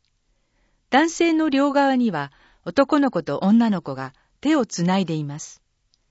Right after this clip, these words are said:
子供たちはリュックを背負い、女の子は笑顔。男の子は三角の黄色い旗を持ち、三人とも左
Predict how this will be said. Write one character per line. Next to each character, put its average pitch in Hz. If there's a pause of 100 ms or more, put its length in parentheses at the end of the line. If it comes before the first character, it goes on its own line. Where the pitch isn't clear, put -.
(680)
子 247
供 320
た 233
ち 175
は 139 (280)
リ 233
ュ 311
ッ -
ク 214
を 165
背 165
負 151
い、 - (480)
女 277
の 202
子 143
は 127
笑 190
顔。 135 (680)
男 320
の 320
子 202
は 170 (220)
三 320
角 269
の 170
黄 240
色 320
い 294
旗 254
を 165
持 147
ち、 - (680)
三 294
人 285
と 247
も 233 (180)
左 247